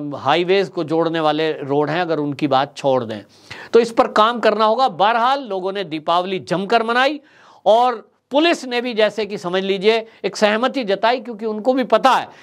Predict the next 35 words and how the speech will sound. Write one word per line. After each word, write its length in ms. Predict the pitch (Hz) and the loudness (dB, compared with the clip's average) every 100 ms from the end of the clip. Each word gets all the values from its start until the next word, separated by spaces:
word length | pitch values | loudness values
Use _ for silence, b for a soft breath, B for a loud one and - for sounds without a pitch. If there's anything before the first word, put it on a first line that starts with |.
| B - | B -4
कि 60 | |
छोटे 300 | 196 233 254 | 2 2 2
छोटे 260 | 233 233 233 | 0 0 2
बच्चे 320 | 208 208 240 | 0 0 -2
पटाखे 420 | 233 185 190 - 214 | -2 -2 -2 -2 -4
चलाते 400 | 190 208 214 220 | 0 0 0 -4
हैं, 160 | 220 | -8
किसी 240 | 196 180 185 | -8 -12 -10
की 140 | 190 | -4
उम्र 200 | 180 180 | -2 -2
पाँच 300 | 180 180 180 | 2 0 0
साल, 320 | - 170 170 | -2 0 0
दस 180 | 156 165 | 0 -4
साल, 320 | 165 170 160 170 - | -4 0 0 0 -6
पन्द्रह 320 | 143 170 185 | -6 0 0
साल, 320 | 156 156 185 - B B | 2 0 0 -6 B B
ये 60 | 190 | -2
नाबालिग 600 | 180 185 196 254 330 320 | 2 2 4 4 2 0
बच्चे 300 | 220 214 165 110 _ _ b b b b | -4 -4 -8 -8 _ _ b b b b
ये 60 | 180 | 0
जो 100 | 202 | 2
पटाखे 440 | 202 196 202 196 | 2 4 2 2
चला 280 | 202 180 180 | 0 2 2
रहे 100 | 220 | 0
हैं 60 | 240 | -6
उनको 240 | 214 214 | -4 -4
जेल 340 | 131 165 190 202 | -2 -2 0 -2
में 120 | 220 | -6
ठूंसने 500 | 214 170 170 185 196 | -6 -10 -8 -2 -2
के 100 | 190 | -2
पीछे 300 | 190 160 147 190 | -4 -6 0 2
आखिरकार 580 | 151 143 165 165 180 170 | 2 -2 -6 0 0 -2
मंशा 360 | 160 156 175 | -10 -2 -2
क्या 180 | 151 117 | -2 -6
है, 140 | 95 | -12